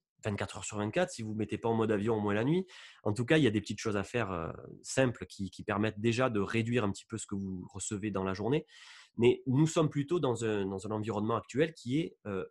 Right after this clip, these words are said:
un rayonnement permanent, c'est-à-dire que nous sommes soumis en permanence à ces rayonnements. Et la plupart des études qui sont faites, qui montrent que les ondes électromagnétiques ne sont pas dangereuses,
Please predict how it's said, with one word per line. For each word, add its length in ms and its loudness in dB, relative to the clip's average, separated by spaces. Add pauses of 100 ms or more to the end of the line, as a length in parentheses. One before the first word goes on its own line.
un 80 -4
rayonnement 380 0
permanent, 500 0
c'est-à-dire 260 -8
que 80 -8
nous 40 -4
sommes 180 -4
soumis 380 0 (240)
en 100 2
permanence 540 0
à 20 -6
ces 180 -4
rayonnements. 300 0 (580)
Et 200 6
la 140 4
plupart 360 2
des 220 2
études 280 0
qui 120 -16
sont 180 -6
faites, 260 -2
qui 140 -6
montrent 240 2
que 80 -4
les 160 0
ondes 100 0
électromagnétiques 540 -4
ne 100 -4
sont 200 -10
pas 100 -6
dangereuses, 580 -4